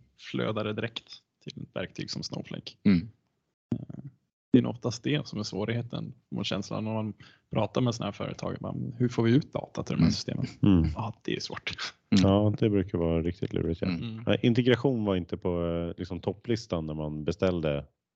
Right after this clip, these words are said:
Speaker 3: maskinen, liksom, från början.
Speaker 1: Nej, det var, oj, nu kan vi byta ut,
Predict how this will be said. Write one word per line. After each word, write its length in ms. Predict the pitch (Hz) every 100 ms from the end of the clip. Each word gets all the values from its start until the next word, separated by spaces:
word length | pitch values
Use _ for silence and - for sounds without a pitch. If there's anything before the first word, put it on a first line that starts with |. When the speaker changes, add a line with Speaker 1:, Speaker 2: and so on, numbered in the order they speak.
| _
Speaker 3:
maskinen, 440 | 92 - 95 87 -
liksom, 240 | - - 90
från 140 | 90
början. 300 | 82 85 80 - _ _ -
Speaker 1:
Nej, 260 | 123 120 113
det 60 |
var, 140 | 139 113
oj, 240 | 143 120 113
nu 160 | 139 123
kan 180 | 127
vi 80 | 117
byta 280 | 107 113 107
ut, 360 | 101 104 -